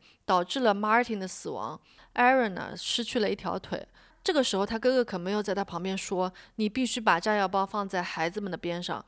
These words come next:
这显然是他的个人选择，是他选择对生命漠视。而且就在这天下午，白帽还被拍到到超市里面买吃的这样子的一个视频。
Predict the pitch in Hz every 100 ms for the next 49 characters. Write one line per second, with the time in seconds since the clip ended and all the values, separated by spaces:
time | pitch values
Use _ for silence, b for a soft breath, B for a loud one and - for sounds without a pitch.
0 | B B - - 180 160 220 262 233 208
1 | 185 247 180 196 - 135 - 92 - B
2 | B - 320 - 294 302 - 196 165 170
3 | 185 214 - 240 226 226 185 208 220 170
4 | - - 156 - b b b b 190 254
5 | - - - b - 285 247 247 262 262
6 | 254 277 220 180 143 160 B - 175 196
7 | 240 208 180 196 220 - - 247 240 208
8 | 233 208 - 240 247 220 185 202 165 -
9 | - 247 214 - 202 180 - 131 - -
10 | 208 - -